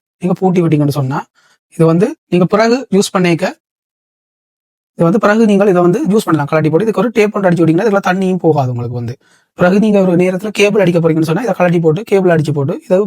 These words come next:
போட்டு விடலாம் இந்த சாக்கெட்டை வந்து. இது வந்து கட்டாயம் போட்டு கொ-, இதுக்கு ஒரு போட்டானே அப்படி இல்லாட்டி இதை கவர் பண்ணுங்க. இதை வந்து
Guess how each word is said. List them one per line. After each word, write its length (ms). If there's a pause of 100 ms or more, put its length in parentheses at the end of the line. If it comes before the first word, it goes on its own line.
போட்டு 200
விடலாம் 240
இந்த 120
சாக்கெட்டை 300
வந்து. 180 (380)
இது 100
வந்து 160
கட்டாயம் 380 (120)
போட்டு 240
கொ-, 260
இதுக்கு 240
ஒரு 140
போட்டானே 380
அப்படி 220
இல்லாட்டி 180
இதை 80
கவர் 220
பண்ணுங்க. 240
இதை 120
வந்து 180